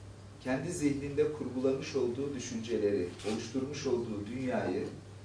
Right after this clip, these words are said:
ya da sınırlarını çizmiş olduğu, içini doldurmuş olduğu mesajı sevgili arkadaşlar, muhataplarına, kendisi dışındaki herkese anlatabilmesi gerekir. Bunun için de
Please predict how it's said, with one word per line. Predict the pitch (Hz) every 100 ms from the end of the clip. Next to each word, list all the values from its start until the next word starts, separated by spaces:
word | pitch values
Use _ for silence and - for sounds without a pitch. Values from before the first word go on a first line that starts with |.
| - -
ya | 127
da | 143 160 - - - - - - - - - - - -
sınırlarını | - - 147 147 143 143 139 -
çizmiş | - 131 139 147
olduğu, | 139 110 101 101 107 - - 226
içini | - 135 156
doldurmuş | 139 131 127 135 -
olduğu | 117 107 104 101 107
mesajı | 147 131 113 117 143 - - - - - - -
sevgili | - 113 123 123
arkadaşlar, | 101 101 95 90 - 127 - - - -
muhataplarına, | 139 131 - 110 - 104 98 98 117
kendisi | 113 113 143 120
dışındaki | 107 101 92 - - 147
herkese | - 104 - 135 156 - - - - - -
anlatabilmesi | 120 123 117 135 113 110 107 - 113
gerekir. | 117 113 113 135 110
Bunun | 139 151 123
için | - 107
de | 120 147